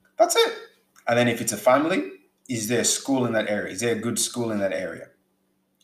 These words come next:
It's just about five things. That's it. That's it. We, you don't need,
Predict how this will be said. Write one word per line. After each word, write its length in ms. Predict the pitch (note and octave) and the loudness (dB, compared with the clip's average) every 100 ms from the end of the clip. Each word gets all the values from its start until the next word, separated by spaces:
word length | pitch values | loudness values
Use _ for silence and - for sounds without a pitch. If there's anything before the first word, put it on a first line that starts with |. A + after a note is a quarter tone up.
| _ | _
It's 100 | G#3+ | -8
just 160 | F#4+ G4+ | -4 0
about 240 | G#4 - | 2 2
five 240 | - G3 F#3 | 4 4 4
things. 420 | C3 F2+ E2+ - _ - | -2 -6 -8 -16 _ -4
That's 240 | E4 - | -2 0
it. 320 | A#4+ - - - - - _ _ _ _ _ _ _ _ _ _ _ _ _ _ _ _ _ _ | 0 -2 -6 -8 -8 -18 _ _ _ _ _ _ _ _ _ _ _ _ _ _ _ _ _ _
That's 320 | A#2+ C#3+ - A2+ | 6 6 6 0
it. 260 | - - _ _ _ _ _ - | -4 -6 _ _ _ _ _ -16
We, 280 | G2+ A#2 C3+ | -8 -4 -4
you 280 | B2 D#3+ F#3+ | -2 0 4
don't 280 | G3+ G3 | 4 2
need, 500 | F#3+ F#3+ F#3+ F#3+ F#3+ | -2 -4 -4 -6 -8